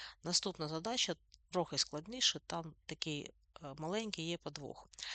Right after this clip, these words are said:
тому що ми завжди, майже завжди, не враховуємо посудину, в якій щось нагрівається або охолоджується. Але тут в стале-, в сталевому тіглі масою п'ятсот грам майстер розплавив двісті грам олова.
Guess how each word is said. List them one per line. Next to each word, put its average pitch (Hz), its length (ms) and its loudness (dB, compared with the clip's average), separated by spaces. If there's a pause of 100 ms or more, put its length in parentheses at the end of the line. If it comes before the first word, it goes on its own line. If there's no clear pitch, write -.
(140)
тому 170 220 -2
що 170 180 0
ми 165 220 2
завжди, 156 560 0 (480)
майже 139 340 2
завжди, 139 460 0 (480)
не 151 220 2
враховуємо 143 840 -2 (140)
посудину, 160 520 0
в 143 100 -10
якій 147 460 -2 (220)
щось - 360 6
нагрівається 151 760 2
або 139 160 -6
охолоджується. - 840 0
Але 165 300 0
тут - 280 -4
в - 80 -2
стале-, 170 380 0
в - 100 -4
сталевому 160 680 0 (160)
тіглі 156 340 -4
масою 147 460 2
п'ятсот - 460 -4
грам 233 280 0
майстер 190 420 -2
розплавив 170 500 0
двісті 160 340 -2
грам 160 300 -4
олова. - 380 -8